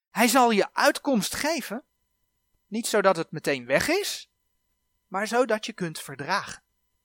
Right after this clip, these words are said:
Dat is Gods belofte voor deze tijd. Ja, en toch staat er in die geschiedenis van de storm op zee, dat als de Heer Jezus in het schip klom, dat de wind ging liggen. Marcus zes vers eenenvijftig.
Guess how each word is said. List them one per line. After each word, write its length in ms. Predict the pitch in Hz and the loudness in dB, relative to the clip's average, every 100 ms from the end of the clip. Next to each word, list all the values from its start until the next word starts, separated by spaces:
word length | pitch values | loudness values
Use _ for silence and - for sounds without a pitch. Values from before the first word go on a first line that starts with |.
| _ _ _ _ | _ _ _ _
Dat 200 | 262 247 | -6 -6
is 120 | 220 | -8
Gods 260 | - 220 - | -8 -8 -8
belofte 520 | 160 208 - - 202 _ _ _ _ _ | -2 -2 -2 -6 -8 _ _ _ _ _
voor 200 | 135 107 | -18 -8
deze 340 | 185 285 - | -4 -4 -4
tijd. 380 | - 220 104 - _ _ _ _ _ _ _ _ | -2 -2 -4 -16 _ _ _ _ _ _ _ _
Ja, 140 | - - | -18 -16
en 140 | - | -4
toch 200 | 269 285 | 0 0
staat 380 | - 233 269 240 | 2 6 6 6
er 80 | 214 | 2
in 120 | 202 | 2
die 120 | 180 | 0
geschiedenis 680 | - - 233 285 269 196 - | -2 -4 -2 -2 0 -2 -2
van 160 | 175 | -6
de 60 | 139 | -6
storm 380 | - 254 214 160 | -2 0 0 -2
op 100 | 117 | -4
zee, 420 | 135 170 117 - _ _ _ _ _ _ _ _ _ _ _ _ _ | 0 0 0 -6 _ _ _ _ _ _ _ _ _ _ _ _ _
dat 140 | 185 | 0
als 260 | 202 247 202 | 8 8 10
de 100 | 226 | 8
Heer 300 | 196 262 220 | 6 4 2
Jezus 460 | 185 294 349 262 226 | 4 4 4 0 0
in 120 | 196 | 0
het 120 | - | 0
schip 360 | - 339 370 - | 0 2 0 -2
klom, 280 | 170 135 - _ _ _ _ _ _ _ | -4 -4 -6 _ _ _ _ _ _ _
dat 200 | - 208 | 6 8
de 100 | 202 | 8
wind 240 | 196 339 - | 6 6 4
ging 220 | 202 170 | 2 4
liggen. 360 | 233 302 - _ _ _ _ _ _ _ _ - | 2 2 -4 _ _ _ _ _ _ _ _ -10
Marcus 320 | 131 - - | -10 -8 -4
zes 180 | 208 - | -2 -2
vers 160 | 131 | -6
eenenvijftig. 600 | 135 180 135 202 - - | -6 -6 0 0 0 -8